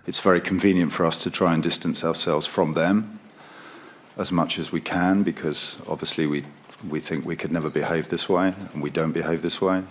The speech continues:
But I think we should be less certain in that.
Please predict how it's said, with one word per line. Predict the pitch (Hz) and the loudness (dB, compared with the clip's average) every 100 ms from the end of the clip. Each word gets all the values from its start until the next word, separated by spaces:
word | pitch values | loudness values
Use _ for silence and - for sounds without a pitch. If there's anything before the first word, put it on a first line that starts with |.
| - - - - - - - - - | -16 -20 -20 -20 -20 -20 -20 -20 -4
But | 92 | 0
I | 90 87 | 2 0
think | - 101 82 | 2 0 2
we | 87 | -2
should | - 82 | -2 -2
be | |
less | 78 78 - | -2 -2 0
certain | 92 78 71 71 | 0 0 -2 -4
in | 69 | -4
that. | 62 | -6